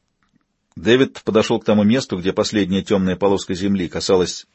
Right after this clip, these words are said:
твердого композитного материала стен ковчега. Почва здесь оказалась жирной. Странно. Группа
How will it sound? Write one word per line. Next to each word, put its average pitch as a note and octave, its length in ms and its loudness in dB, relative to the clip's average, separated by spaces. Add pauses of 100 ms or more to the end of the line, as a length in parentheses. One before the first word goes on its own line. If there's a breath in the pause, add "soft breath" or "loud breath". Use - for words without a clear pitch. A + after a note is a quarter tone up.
(120)
твердого F#2+ 560 0
композитного F#2 600 -4
материала F2+ 540 -2
стен E2+ 260 -4
ковчега. G2+ 540 -2 (1080)
Почва C3+ 340 -4
здесь C3+ 220 -4
оказалась C3+ 420 -2
жирной. G2+ 520 -4 (380)
Странно. B2+ 600 -4 (1200 loud breath)
Группа D#3 680 2